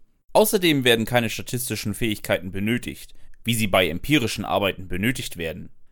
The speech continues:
Darüber hinaus kann man Literaturarbeiten unter Umständen sehr schnell schreiben, da Wartezeiten auf Umfragebeantwortungen oder die Ergebnisse von Experimenten wegfallen. Dadurch erscheint eine Literaturarbeit bei vielen Studenten auf dem ersten Blick sehr attraktiv.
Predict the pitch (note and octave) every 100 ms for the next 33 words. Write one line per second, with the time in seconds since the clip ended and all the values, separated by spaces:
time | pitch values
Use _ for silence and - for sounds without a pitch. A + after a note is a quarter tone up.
0 | - D#3+ G#3 G3 F3 A#2+ D#3 F#3+ - B2
1 | A2 G#2+ F2 F2+ A#2+ G#2 F#2+ - F2 F2+
2 | - C3 B2+ G#2 G2 F#2 G2 G2 - E2
3 | - G#2 G#2 - - - - _ - E2+
4 | F#2 C#3+ D3+ - G2 - D2+ - D3 F3+
5 | F#3 F3+ D3+ - D3 D3 C#3+ C#3 C3+ C3
6 | - - - - C3 G#2+ F#2+ F2+ A#2 G2+
7 | G#2+ G2+ - F2+ - - F2+ F2 A2+ F2
8 | E2+ G#2+ - E2 D2+ - _ - _ _
9 | - G3+ A3 G#3+ C#3 D3+ C#3+ G#2 G2+ G2+
10 | G#2 F#2 B2+ B2 A#2 A2+ - F2+ B2+ B2
11 | G#2 G2+ G2+ G2+ G2 E2+ F#2+ D#2+ A2 -
12 | G2+ G#2 G#2 G2+ G#2+ D#2+ - - - B2
13 | G2 -